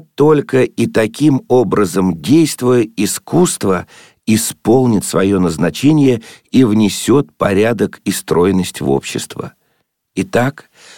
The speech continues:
благословясь и помолясь, обратимся же сильнее, чем когда-либо прежде, к нашему милому искусству. Что касается до меня, то, отложивши всё прочее на будущее время, когда Бог удостоит быть достойным сколько-нибудь того,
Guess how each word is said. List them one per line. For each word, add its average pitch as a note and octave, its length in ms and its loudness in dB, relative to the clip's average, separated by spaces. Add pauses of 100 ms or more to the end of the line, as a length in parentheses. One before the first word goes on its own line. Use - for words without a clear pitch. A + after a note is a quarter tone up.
(160)
благословясь C#3 800 2
и B2+ 80 2
помолясь, B2 720 0
обратимся B2+ 640 0
же A#2+ 140 0
сильнее, C3+ 480 2
чем A#2+ 240 0
когда-либо C#3 580 2
прежде, D3 560 2 (240)
к A#2 140 -2
нашему A#2 560 0
милому A#2 500 0
искусству. - 760 -8 (460)
Что - 220 -2
касается C3 420 0
до A2+ 100 2
меня, D3+ 340 0 (320)
то, C3+ 120 2
отложивши C#3+ 640 0
всё - 360 0
прочее C#3 580 0
на A2+ 120 0
будущее A2+ 520 0
время, C3+ 440 2 (420)
когда A2 280 -2
Бог A#2+ 300 0
удостоит G#2 420 0
быть G#2 220 0
достойным A2 600 0
сколько-нибудь G2 760 -2
того, C3 320 0